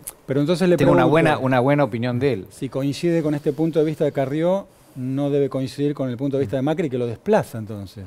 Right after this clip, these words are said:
Speaker 2: No, sí, estoy totalmente de acuerdo con lo que hizo Macri. Macri dio una señal. Acá hay un señor que está siendo acusado de una cosa que no sabemos si los vi-,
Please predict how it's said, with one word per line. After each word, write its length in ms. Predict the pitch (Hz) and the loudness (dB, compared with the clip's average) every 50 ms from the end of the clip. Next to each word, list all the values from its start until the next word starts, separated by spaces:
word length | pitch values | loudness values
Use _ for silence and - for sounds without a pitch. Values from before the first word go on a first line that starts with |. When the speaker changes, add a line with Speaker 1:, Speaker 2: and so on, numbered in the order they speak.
| - - | -12 -6
Speaker 2:
No, 300 | - 135 156 185 202 190 | 0 2 4 4 4 2
sí, 180 | - - 185 190 | 2 2 0 0
estoy 240 | 180 - 202 185 160 | 2 2 2 2 2
totalmente 480 | 120 123 120 113 190 202 196 180 160 | 2 0 0 2 2 2 2 2 2
de 40 | 135 | 2
acuerdo 240 | 127 226 240 214 143 | 4 4 4 4 4
con 100 | 110 104 | 2 0
lo 100 | 98 98 | -2 -4
que 60 | 92 | -4
hizo 160 | 98 - 98 | -6 -8 -8
Macri. 340 | 90 92 82 - - 87 82 - - - - - - - - - | -8 -8 -10 -10 -12 -16 -16 -16 -20 -20 -20 -20 -20 -20 -14 -2
Macri 320 | - 175 208 226 226 175 139 | 0 0 2 4 4 4 4
dio 180 | 123 127 185 | 2 2 2
una 140 | 220 208 160 | 4 4 2
señal. 500 | - - 120 139 208 233 220 156 107 87 - - - - _ _ _ | 2 0 0 0 2 2 0 0 -2 -6 -8 -14 -20 -20 _ _ _
Acá 200 | - - - 196 | -8 0 2 4
hay 120 | 226 233 | 4 4
un 140 | 214 185 156 | 4 2 0
señor 520 | - - 135 131 131 123 113 101 90 85 - _ _ _ _ _ _ _ _ | 0 0 0 0 0 0 0 -2 -2 -6 -12 _ _ _ _ _ _ _ _
que 100 | - - | -6 -4
está 300 | 107 - - - 156 151 | -4 -4 0 2 4 4
siendo 300 | 123 - - 151 156 151 135 | 2 0 -2 -2 2 2 2
acusado 580 | 104 110 110 - - 139 123 110 101 98 98 | 2 2 -2 0 2 4 6 6 6 4 2
de 60 | 104 113 | -2 -4
una 160 | 113 117 113 | -4 -6 -4
cosa 320 | - 113 101 - - 95 - | -4 -6 -6 -4 -6 -4 -4
que 80 | 113 | -2
no 100 | 110 131 123 | -2 0 2
sabemos 480 | - 151 160 185 160 135 110 - - - | 4 6 6 6 6 4 2 -2 -8 -14
si 240 | - - - 123 113 | -14 -8 -6 -4 -2
los 160 | 107 110 92 | -2 -2 -2
vi-, 220 | 104 110 127 - | -2 -4 -6 -6